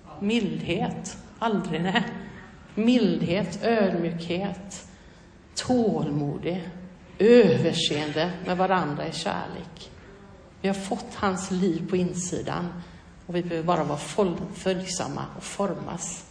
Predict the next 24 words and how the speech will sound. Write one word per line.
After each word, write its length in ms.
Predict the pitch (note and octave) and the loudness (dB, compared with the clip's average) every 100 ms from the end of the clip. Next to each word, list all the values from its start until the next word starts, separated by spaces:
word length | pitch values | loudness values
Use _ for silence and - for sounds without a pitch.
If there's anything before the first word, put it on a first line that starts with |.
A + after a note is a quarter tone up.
| - | -18
så 140 | - | -12
som 160 | F3+ F3 | -10 -8
han 180 | F3 F#3 | -6 -6
vill 120 | F#3 | -6
forma 420 | F3+ - - - - | -6 -4 -4 -6 -10
oss. 300 | - - - F#3+ F#3+ F#3+ - - F#3+ - - - - - - - - | -10 -12 -14 -18 -20 -20 -20 -20 -20 -20 -20 -18 -16 -16 -18 -4 0
Och 100 | A3+ | 6
komma 280 | C#4+ A#3+ A#3+ | 8 8 8
ihåg 360 | A#3+ C4 G3 - - - - - - - | 8 6 4 0 -8 -14 -18 -20 -20 -4
att 220 | G3+ - | -2 0
vi 80 | A3 | 0
lever 720 | G#3+ A#3 D#3+ D#3 D#3+ G3+ A3 - - - - - - | 4 6 6 4 6 6 6 0 -6 -12 -16 -20 -4
i 120 | G#3 F3+ | 2 2
en 120 | F3 | 2
brusten 480 | G3 - - D#3 E3 | 0 -2 -4 -4 -4
värld. 240 | C#3 - - - - - - - | -4 -6 -10 -16 -20 -20 -20 -4
Vi 300 | F#3+ A3 E3+ | 2 4 4
är 120 | D3+ | 2
brustna 480 | D#3+ G3+ - - C#3+ | 0 -2 -2 -2 -2
människor. 680 | E3 F#3+ D#3 - - F3 - - - - - - - - - | -2 -2 -2 -6 -6 -6 -6 -12 -18 -20 -20 -20 -20 -20 -6
Vi 220 | G3+ A3 E3+ | 2 4 4
är 60 | |
inte 180 | G3+ E3+ | 2 0
fullkomliga. 800 | - G3 F3 - D#3+ D3 D3 | 0 0 0 -4 -6 -4 -4